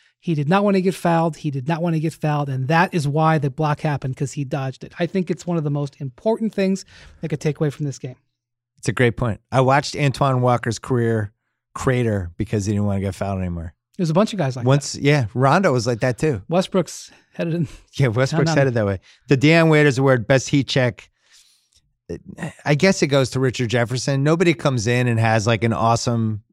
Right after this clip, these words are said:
Speaker 2: eight points. J R had the, the, but he's playing forty minutes in the game, so it's hard to give him a heat check. So Jefferson being able to da-, to rely on him. Um, the only other one I would go is Mo Spates has a really fun four minutes and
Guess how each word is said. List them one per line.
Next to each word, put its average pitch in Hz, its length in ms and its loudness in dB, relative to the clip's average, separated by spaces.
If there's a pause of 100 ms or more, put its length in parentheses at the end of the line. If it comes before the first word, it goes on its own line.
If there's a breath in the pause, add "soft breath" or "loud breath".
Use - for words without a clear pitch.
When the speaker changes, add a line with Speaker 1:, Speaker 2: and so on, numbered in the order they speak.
(120)
Speaker 2:
eight 131 200 0
points. 127 460 -4
J 165 220 2
R 165 180 4
had 143 320 2
the, 120 320 -2
the, 127 140 0
but 127 200 -4
he's 135 160 0
playing 139 240 -2
forty 127 300 -2
minutes 113 340 -2
in 113 80 -4
the 104 80 -2
game, 107 300 -2
so 104 140 -4
it's 95 100 -8
hard 107 140 -4
to 107 60 -6
give 104 100 -4
him 98 80 -4
a - 40 -2
heat 101 160 -6
check. 95 220 -10 (480 loud breath)
So - 180 0
Jefferson 123 840 0 (760)
being 135 180 4
able 120 200 4
to 113 100 2
da-, 107 500 0
to 131 120 -2
rely 107 340 0
on 107 60 0
him. 104 480 -2
Um, 107 500 -2
the 131 80 0
only 175 180 2
other 165 160 0
one 135 100 2
I 120 80 2
would 110 80 0
go 113 120 2
is 98 140 0
Mo 120 200 0
Spates 123 420 -2
has 123 180 2
a 104 60 -2
really 117 280 0
fun 120 300 -4
four 117 300 -2
minutes 113 440 -2
and 90 260 -6